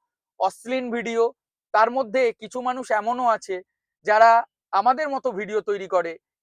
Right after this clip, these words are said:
এডুকেশন নিয়ে যারা করে, যারা এই শিক্ষা নিয়ে কনটেন্ট করে, যারা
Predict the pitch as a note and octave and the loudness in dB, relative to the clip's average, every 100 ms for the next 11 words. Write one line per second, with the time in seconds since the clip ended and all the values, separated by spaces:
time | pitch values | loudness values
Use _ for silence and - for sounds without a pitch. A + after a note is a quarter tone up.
0 | - G3+ B3+ C#4 D4 D4 C4 B3+ A3+ G#3+ | -4 -2 -2 -6 -6 -8 -8 -2 2 2
1 | G3+ F#3+ F3+ F3 _ _ - A3 B3+ C4+ | 2 -2 -2 -10 _ _ 2 4 4 0
2 | - C4 _ C#4+ C#4 C4+ A#3+ A3+ A3+ A3 | -8 -12 _ -6 -4 -2 -2 -2 -6 -4
3 | - G#3 G#3 A3+ B3+ | -4 -2 4 6 4